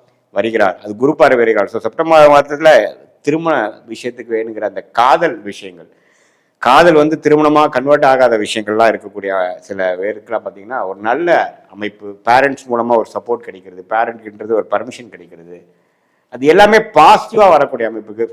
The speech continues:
சில பேருக்கு பாத்தீங்கன்னா, புதுசா காதல் வயப்படுறது, நட்பு காதலா மாறுவது, அது மாதிரி நல்ல அமைப்புகள் வந்து மிதுன ராசிக்காரர்களுக்கு இந்த நாலு மாதங்கள், நூற்றி இருபது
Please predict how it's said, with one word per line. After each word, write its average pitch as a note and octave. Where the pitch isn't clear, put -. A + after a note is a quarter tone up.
சில C3
பேருக்கு C#3+
பாத்தீங்கன்னா, B2+
புதுசா C#3
காதல் B2+
வயப்படுறது, G2
நட்பு G#2+
காதலா A2+
மாறுவது, F#2
அது B2
மாதிரி E3+
நல்ல F#3+
அமைப்புகள் C#3+
வந்து A#2
மிதுன A#2+
ராசிக்காரர்களுக்கு F#2+
இந்த G2
நாலு A2
மாதங்கள், A#2
நூற்றி A#2+
இருபது F#2